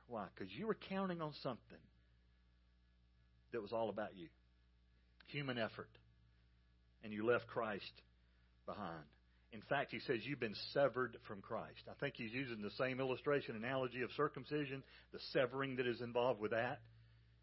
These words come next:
And said, "You've now not only cut yourself there, you've cut yourself here. You severed yourself from Christ because you're seeking to be justified by the law." Literally, you have fallen from grace. We're gonna hear that word again in a minute.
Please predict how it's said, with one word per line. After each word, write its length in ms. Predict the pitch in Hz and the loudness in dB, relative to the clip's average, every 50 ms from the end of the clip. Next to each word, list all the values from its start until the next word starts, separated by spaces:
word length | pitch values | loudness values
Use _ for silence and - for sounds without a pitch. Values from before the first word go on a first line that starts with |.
| - - - | -20 -18 -14
And 80 | 90 | -6
said, 200 | - 120 107 92 | -4 -4 -4 -4
"You've 280 | 110 120 165 233 190 131 | -2 -2 0 0 0 0
now 260 | 127 123 123 113 107 104 107 | 2 2 2 2 2 0 0
not 160 | 120 131 131 | 0 2 2
only 160 | 131 127 123 | 2 0 0
cut 260 | - - 147 156 - | 2 4 4 4 4
yourself 460 | - 117 113 - - 151 127 107 117 - | 2 -2 -2 2 4 4 4 4 4 4
there, 240 | 143 180 214 214 | 6 6 8 6
you've 220 | 180 143 143 - - | 6 4 2 2 4
cut 240 | - 151 - - - | 4 4 4 4 0
yourself 340 | 120 - - 127 120 120 | -4 0 2 2 2 2
here. 260 | - 110 92 - - - - _ - _ _ _ - _ _ - - - - - - - | 2 -2 -10 -10 -12 -16 -20 _ -20 _ _ _ -20 _ _ -20 -20 -20 -20 -20 -14 -8
You 80 | - 104 | -6 -4
severed 540 | - - - 151 147 151 147 151 151 143 131 | -2 0 4 4 6 6 6 6 4 4 2
yourself 460 | 120 113 - - 143 131 127 117 - - - - - - - - - - - - | -2 -2 -2 0 2 4 4 4 2 -2 -12 -20 -20 -20 -20 -20 -20 -18 -14 -12
from 120 | 117 92 | -12 -10
Christ 460 | - - 139 127 127 131 127 113 - - | -4 0 0 2 2 2 0 0 -2 -6
because 260 | 107 - 123 107 92 | -6 -4 -4 -4 -2
you're 100 | 107 104 | -2 -4
seeking 440 | - - - 151 147 - - 131 120 | -4 -2 -2 -2 -2 -2 -4 -6 -4
to 40 | 110 | -2
be 140 | 110 104 | -4 -4
justified 840 | 98 90 101 123 117 117 - - 113 - - 117 107 104 104 98 95 - - - - - - - | -4 0 2 2 2 2 0 -4 -6 -4 -4 -2 0 2 0 0 -2 -6 -14 -20 -20 -20 -14 -6
by 160 | - 107 104 90 | -2 0 0 0
the 80 | 95 | 0
law." 320 | 92 92 107 107 101 101 101 | 0 2 2 4 4 2 2
Literally, 440 | 98 110 131 147 143 143 135 127 | 4 6 6 8 8 6 2 2
you 140 | 110 117 135 | 0 2 0
have 120 | 98 87 - - - | 0 0 -2 -2 0
fallen 440 | 139 127 127 131 135 135 127 127 123 | 2 2 2 2 0 0 -2 -4 -6
from 180 | - - 101 98 | -12 -12 -12 -10
grace. 540 | 92 98 95 78 71 71 - - - - - - - - - _ - - _ - - _ _ - - _ - - _ _ - | -6 -4 -4 -6 -6 -10 -18 -20 -20 -20 -20 -20 -20 -20 -20 _ -20 -20 _ -20 -20 _ _ -20 -20 _ -20 -20 _ _ -8
We're 80 | 113 107 | -6 -4
gonna 100 | 120 117 | 0 4
hear 140 | 135 139 139 | 6 8 8
that 160 | 131 120 107 | 8 8 6
word 180 | 120 135 131 120 | 6 6 6 4
again 240 | 110 101 139 139 | 4 2 0 0
in 80 | 131 123 | 2 2
a 60 | 120 | 2
minute. 260 | 123 127 131 120 110 | 2 2 2 2 0